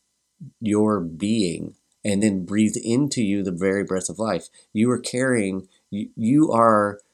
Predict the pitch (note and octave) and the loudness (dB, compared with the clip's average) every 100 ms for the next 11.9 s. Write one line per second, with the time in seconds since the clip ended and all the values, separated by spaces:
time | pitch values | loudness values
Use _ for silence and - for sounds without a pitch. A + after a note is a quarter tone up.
0 | _ _ _ _ A2+ B2 C#3 F2+ A#2 C#3 | _ _ _ _ 0 2 2 0 0 2
1 | G#2+ G2+ F#2 - G#2+ A#2+ A#2 F#2+ F#2+ F2+ | 0 0 0 0 0 0 0 0 0 -2
2 | F#2 F#2 F#2 - - F#2+ F#2+ F#2 - - | -4 -2 2 0 0 -2 -2 -2 -6 -8
3 | F#2+ F#2+ F2 F2 - _ - E2+ F2 A2+ | -4 -2 -4 -8 -16 _ -10 -6 -2 0
4 | F2+ - _ G2+ F#2 - C#3 D3 F3+ - | -2 -6 _ -4 0 0 0 -2 -2 -4
5 | D#2 - - _ _ _ _ _ _ _ | -8 -8 -16 _ _ _ _ _ _ _
6 | _ _ _ _ _ _ - B2 G#2+ G2 | _ _ _ _ _ _ 2 4 4 0
7 | - A2 A#2+ B2+ B2 B2+ A#2+ A2 - A2 | -6 -2 2 2 0 -2 -2 0 2 0
8 | - - G#2 G2+ F#2 F#2 - A#2+ B2 - | -2 -4 -2 -2 -2 0 2 4 2 2
9 | - - _ _ _ - A2 A2+ D#3 C3 | -8 -20 _ _ _ -2 4 6 6 4
10 | A#2 G#2+ A#2 A2 - A2 G2 G2 G2+ G2 | 2 2 0 2 2 0 -2 0 -2 -2
11 | G2 G2 F#2+ F2+ C#3 D#3 F#2 F2 | -6 -6 -6 -2 0 0 -2 -4